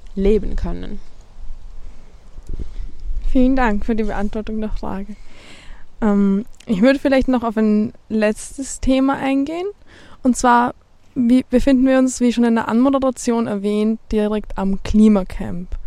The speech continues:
Speaker 2: Und du hast es, glaub ich, noch nicht erwähnt, aber du bist auch Wissenschaftlerin und befasst dich in deiner Forschung mit Klimacamps. Und da vielleicht kurz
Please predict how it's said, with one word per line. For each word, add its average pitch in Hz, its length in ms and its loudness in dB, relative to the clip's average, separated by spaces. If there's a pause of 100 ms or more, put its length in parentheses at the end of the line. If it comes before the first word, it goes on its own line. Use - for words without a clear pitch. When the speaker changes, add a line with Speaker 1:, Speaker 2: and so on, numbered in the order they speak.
(480)
Speaker 2:
Und 202 500 0 (260)
du 214 280 -4 (100)
hast 214 260 -4
es, 214 120 -4
glaub 226 180 2
ich, 208 80 4
noch 214 100 2
nicht 240 240 0
erwähnt, 233 380 2
aber 233 140 4
du 214 80 2
bist 214 180 -2
auch - 140 -6
Wissenschaftlerin 311 920 -4 (420)
und 220 260 -2
befasst 214 520 -2
dich 262 260 -2
in 220 160 0
deiner 202 180 -2
Forschung 262 680 -4
mit 240 360 -4 (160)
Klimacamps. 254 1120 0 (600)
Und 240 560 -2 (520)
da 220 420 -2
vielleicht 233 480 -2 (300)
kurz - 800 -2